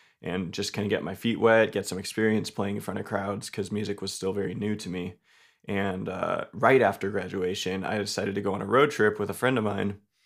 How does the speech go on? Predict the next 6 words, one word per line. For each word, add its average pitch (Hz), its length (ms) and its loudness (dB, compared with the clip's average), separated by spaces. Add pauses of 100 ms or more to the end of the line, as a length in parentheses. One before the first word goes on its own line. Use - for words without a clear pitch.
(420)
uh, 101 380 0
to 139 120 -2
Seattle 101 480 2
from 101 220 -4
Santa 104 240 -2
Barbara, 104 500 -4